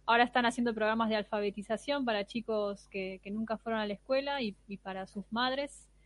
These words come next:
Este, también se co-, se convirtió en una especie de comedor comunitario donde estaban haciendo viandas para doscientas personas, ahora a partir de la pandemia están haciendo para seiscientas personas.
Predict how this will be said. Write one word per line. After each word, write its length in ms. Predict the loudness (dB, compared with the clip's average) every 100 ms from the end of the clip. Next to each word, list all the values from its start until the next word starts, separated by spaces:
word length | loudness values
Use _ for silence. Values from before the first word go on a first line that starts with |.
| -20 -20 -20 -8
Este, 1080 | -2 -2 -2 -2 0 2 2 2 2 0 -4 -12 -20 -20 -2
también 320 | 2 4 2
se 140 | 2
co-, 240 | 0 0 -2
se 140 | -6
convirtió 360 | 0 0 2 0
en 60 |
una 60 | 0
especie 300 | -2 -2 -2
de 60 | -2
comedor 400 | 0 2 2 0
comunitario 720 | -2 0 0 2 2 2 2
donde 280 | 2 0
estaban 360 | 0 2 2 0
haciendo 380 | -2 -2 0 0
viandas 420 | 0 2 2 0
para 160 | -2 -2
doscientas 440 | -2 -2 -2 -2
personas, 560 | -4 -6 -4 -2 -2 -4
ahora 280 | -2 0 0
a 60 | 0
partir 320 | -4 -4 0
de 80 | 0
la 60 |
pandemia 380 | 0 -2 -2 -4
están 240 | -6 -6 -8
haciendo 360 | -8 -6 -6
para 200 | -6 -10
seiscientas 680 | -6 -6 -6 -4 -4 -4 -6
personas. 500 | -10 -10 -8 -6